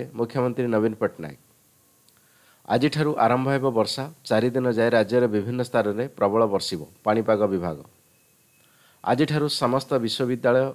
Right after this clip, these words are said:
ଓ କଲେଜ ବନ୍ଦ, ହଷ୍ଟେଲ ଛାଡ଼ିଲେଣି ଛାତ୍ରଛାତ୍ରୀ। ରାଜ୍ୟରେ ପାଞ୍ଚ ହଜାର ମୁହଁ ଦୈନିକ ସଂକ୍ରମଣ, ଚବିଶ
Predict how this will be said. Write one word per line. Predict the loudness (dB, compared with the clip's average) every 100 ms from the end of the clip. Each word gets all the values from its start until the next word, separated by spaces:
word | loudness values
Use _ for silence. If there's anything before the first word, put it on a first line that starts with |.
| -2
ଓ | -2 -2 -2
କଲେଜ | 2 4 4 2
ବନ୍ଦ, | 2 2 0 -10 _ -6
ହଷ୍ଟେଲ | -4 0 -2
ଛାଡ଼ିଲେଣି | 0 0 2 2 0 -4
ଛାତ୍ରଛାତ୍ରୀ। | -10 -6 -6 -6 -10 -16 -20 _ _ _ _ _ _ _ _ _ _ _ _ -4
ରାଜ୍ୟରେ | 0 2 4 2
ପାଞ୍ଚ | 4 0 0 -4
ହଜାର | -2 2 2 2
ମୁହଁ | 0 0 0
ଦୈନିକ | 2 2 2 -2
ସଂକ୍ରମଣ, | -2 -4 -2 -2 -2 -6 -4
ଚବିଶ | -2 0 -2